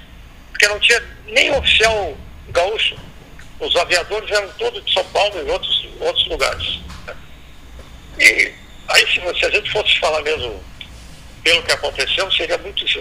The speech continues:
muito extenso, né? A história seria muito extensa. Mas o que deu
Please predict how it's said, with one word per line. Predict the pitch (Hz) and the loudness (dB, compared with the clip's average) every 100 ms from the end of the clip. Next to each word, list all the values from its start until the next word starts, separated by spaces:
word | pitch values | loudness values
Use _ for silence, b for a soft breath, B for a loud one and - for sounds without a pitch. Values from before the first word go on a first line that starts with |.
| 143 | -4
muito | 190 - | -4 0
extenso, | - - 170 143 - | 0 2 2 4 0
né? | 117 | 0
A | 127 117 110 113 | 0 0 -4 -6
história | - 151 143 | -4 -2 -2
seria | 151 147 | -4 -6
muito | 139 | -10
extensa. | - 131 - - - - - - | -6 -6 -6 -10 -12 -14 -6 0
Mas | 208 214 | 0 0
o | |
que | 214 233 | -4 0
deu | 233 | 0